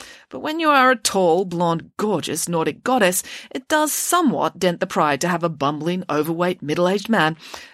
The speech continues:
desperate to avoid marrying you. Dad looked sheepish. "I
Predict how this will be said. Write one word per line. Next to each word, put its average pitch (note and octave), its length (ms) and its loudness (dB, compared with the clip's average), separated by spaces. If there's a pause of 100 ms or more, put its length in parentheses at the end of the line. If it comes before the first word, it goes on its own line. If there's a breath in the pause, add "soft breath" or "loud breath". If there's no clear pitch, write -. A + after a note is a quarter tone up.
(120 loud breath)
desperate - 500 0
to E3 80 -2
avoid C#3 320 -4
marrying D3+ 480 -2
you. A#2 280 -6 (760 loud breath)
Dad C3 280 -2
looked - 200 -8
sheepish. D3 560 -4 (420 loud breath)
"I D4 400 -4